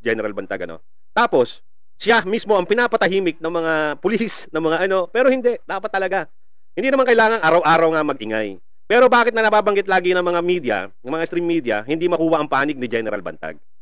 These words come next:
Na although yung mga vloggers, nakakapunta sa kanya at nakakapagbigay siya doon ng mga ano,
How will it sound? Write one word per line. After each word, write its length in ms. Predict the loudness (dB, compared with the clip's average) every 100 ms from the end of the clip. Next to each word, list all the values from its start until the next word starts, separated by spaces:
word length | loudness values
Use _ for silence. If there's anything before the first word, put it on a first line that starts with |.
| -12 -2
Na 80 | 2
although 320 | 4 6 6
yung 160 | 6 4
mga 80 |
vloggers, 640 | 2 2 2 2 -2 -4 -16 -16 -16 -16 -16 -16 -16 -12
nakakapunta 560 | 0 2 2 0 0 0
sa 80 |
kanya 400 | 0 0 -2 -4
at 80 | -6
nakakapagbigay 640 | -4 -2 -2 -2 -2 -2 -2
siya 80 |
doon 160 | -4 -4
ng 60 | -6
mga 120 | -8
ano, 240 | -8 -10